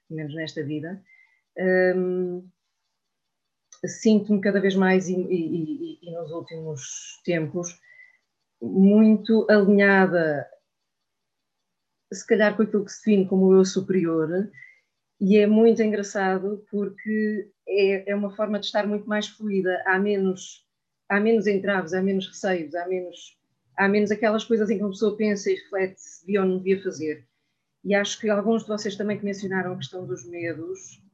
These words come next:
hum, se-, sem querer aqui, obviamente, apontar culpas, nem gosto muito já de olhar para o passado, já fiz o meu trabalho de casa sobre isso, mas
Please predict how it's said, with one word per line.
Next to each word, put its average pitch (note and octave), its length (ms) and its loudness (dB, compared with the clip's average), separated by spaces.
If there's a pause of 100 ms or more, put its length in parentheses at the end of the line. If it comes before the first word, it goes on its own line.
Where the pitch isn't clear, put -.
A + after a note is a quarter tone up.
(160)
hum, E3+ 600 -8 (1300)
se-, - 180 -20
sem G3 220 -4
querer F#3+ 240 -4
aqui, G3 200 -4
obviamente, F#3 420 -6
apontar F3+ 420 -10
culpas, F3+ 320 -4
nem E3+ 140 -16
gosto E3+ 260 -14
muito F3 220 -20
já E3+ 120 -8
de D#3+ 80 -12
olhar E3 200 -6
para D#3+ 120 -16
o D#3 40 -18
passado, D#3+ 360 -14
já E3 120 -14
fiz D#3 200 -20
o D#3+ 40 -18
meu D#3+ 120 -16
trabalho D3+ 360 -14
de C3 140 -20
casa C#3+ 400 -16
sobre C#3+ 420 -16
isso, D3 240 -20
mas D#3 180 -12